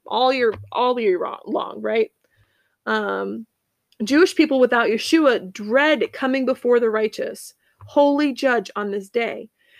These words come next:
They earnestly hope that God will forgive them because of their good deeds, prayers, and fasting.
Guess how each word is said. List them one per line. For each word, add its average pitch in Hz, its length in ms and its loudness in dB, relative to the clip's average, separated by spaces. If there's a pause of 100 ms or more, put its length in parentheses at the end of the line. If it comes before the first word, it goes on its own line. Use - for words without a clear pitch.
(140)
They 262 260 6
earnestly 320 520 0
hope 277 300 -2
that 220 220 -6
God 233 320 -4
will 285 80 -6
forgive 302 400 -4
them 240 160 -6
because 226 360 -4
of 262 80 -12
their 320 160 -2
good 208 360 0
deeds, 247 560 -8 (760)
prayers, 220 720 0
and 226 200 -6
fasting. 233 720 -6